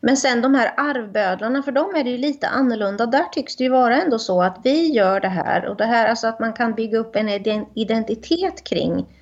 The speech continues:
värvet. Den, därför att jag och min pappa och jag och min, min fru, vi driver det här. För det är, det, alltså,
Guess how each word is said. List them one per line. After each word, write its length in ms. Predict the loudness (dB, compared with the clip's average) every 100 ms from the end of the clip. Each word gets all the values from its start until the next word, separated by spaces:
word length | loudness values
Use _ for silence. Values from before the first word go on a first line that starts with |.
| -6
värvet. 580 | 0 2 2 0 -2 2
Den, 260 | 0 0 0
därför 300 | 0 0 -2
att 220 | -2 0
jag 220 | 4 4
och 80 | 4
min 240 | 2 -4
pappa 400 | -2 -4 -4 -4
och 160 | -2 -2
jag 260 | 2 2 2
och 60 |
min, 360 | 0 -2 -4 -6 _ -20 _
min 200 | -4 -4
fru, 480 | -2 0 0 0 -4
vi 240 | 0 0 0
driver 440 | -2 -4 -2 -2
det 60 | -2
här. 380 | -2 0 -2
För 120 | -4 -2
det 100 | 0
är, 340 | 2 0 -2 -2
det, 260 | 0 0 0
alltså, 360 | -2 -2 -4